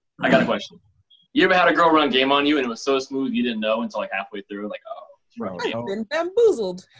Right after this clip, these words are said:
Speaker 3: <laughs>
Speaker 2: Girls, I don't know if it's called game. Maybe I did get bamboozled.
Speaker 3: <laughs>
Speaker 2: Maybe
Speaker 3: Yeah.
Speaker 2: at some point. But maybe I looked and I was like,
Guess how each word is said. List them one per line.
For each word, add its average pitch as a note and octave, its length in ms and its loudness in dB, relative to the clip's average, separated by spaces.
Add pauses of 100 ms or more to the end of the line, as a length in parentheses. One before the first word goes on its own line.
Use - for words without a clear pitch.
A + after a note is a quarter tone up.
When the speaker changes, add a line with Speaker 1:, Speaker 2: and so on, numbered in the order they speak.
(460)
Speaker 3:
<laughs> - 600 -20
Speaker 2:
Girls, A3 440 2 (2000)
I G3 80 0
don't C4+ 100 4
know B3+ 60 6
if G3+ 100 6
it's F3 140 4
called D3+ 380 0
game. D3+ 360 -2 (420)
Maybe D#3 240 -2
I C3 80 -2
did C3 280 -4
get C#3 320 -4
bamboozled. C#3+ 720 -2 (200)
Speaker 3:
<laughs> - 200 -10 (540)
Speaker 2:
Maybe D3+ 280 -2
Speaker 3:
Yeah. D3 100 2
Speaker 2:
at B2+ 80 -4
some D3 280 -4
point. E3+ 400 -2 (500)
But C3+ 80 4
maybe F#3 220 8
I D#3+ 80 6
looked C3+ 340 6
and F3+ 100 4
I D#3 80 2
was D3 140 0
like, B2 320 0